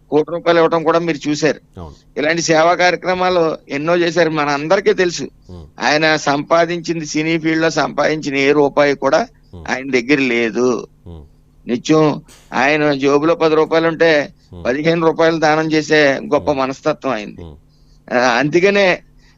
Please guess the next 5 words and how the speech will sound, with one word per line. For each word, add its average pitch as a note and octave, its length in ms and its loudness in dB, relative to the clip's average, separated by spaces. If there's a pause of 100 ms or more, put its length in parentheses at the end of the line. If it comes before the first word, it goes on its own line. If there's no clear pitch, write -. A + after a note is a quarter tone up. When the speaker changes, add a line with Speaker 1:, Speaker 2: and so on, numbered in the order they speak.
Speaker 1:
ఆయన E3 240 0
ఖచ్చితంగా F3 600 0
ఎలక్షన్ F3 320 -2
ముందు G3 480 0 (380)
"వైఎస్ఆర్సీపీ E3+ 1300 2